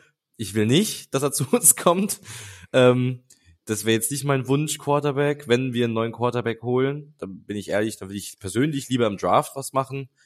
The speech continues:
Ähm, aber das ist, wie du sagst, ein Topic für die Offseason. Ähm, das Coaching-Thema, das ist jetzt ja auch einfach, finde ich, alles ein bisschen zu früh. Wir sind jetzt noch, wir haben noch ein Spiel vor uns. Bill Belichick ist noch unser Coach.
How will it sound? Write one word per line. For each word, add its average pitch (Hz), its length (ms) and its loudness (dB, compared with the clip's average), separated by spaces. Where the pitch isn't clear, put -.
Ähm, 107 520 -2
aber 101 240 2
das 101 160 0
ist, - 180 -6
wie 104 80 -8
du 101 80 -4
sagst, 98 340 -2
ein - 40 -20
Topic 110 280 -6
für - 120 -8
die 104 80 -2
Offseason. 131 580 -4
Ähm, 101 680 -2
das 107 240 0
Coaching-Thema, 107 1040 -2
das 101 360 -2
ist - 180 -8
jetzt 104 160 -6
ja 98 80 0
auch 95 100 -2
einfach, 95 320 -4
finde 101 180 -10
ich, - 120 -14
alles 95 220 -4
ein - 20 -20
bisschen 98 200 -10
zu - 120 -14
früh. 104 300 -10
Wir 104 80 -6
sind 95 140 -10
jetzt 101 200 -8
noch, 98 220 -10
wir 87 120 -10
haben 101 120 -6
noch 107 100 -6
ein 104 80 -14
Spiel 107 200 -10
vor 95 280 -2
uns. 95 260 -6
Bill 95 120 -6
Belichick 98 420 -4
ist 101 140 -8
noch 120 100 -10
unser 113 220 -6
Coach. 117 420 -6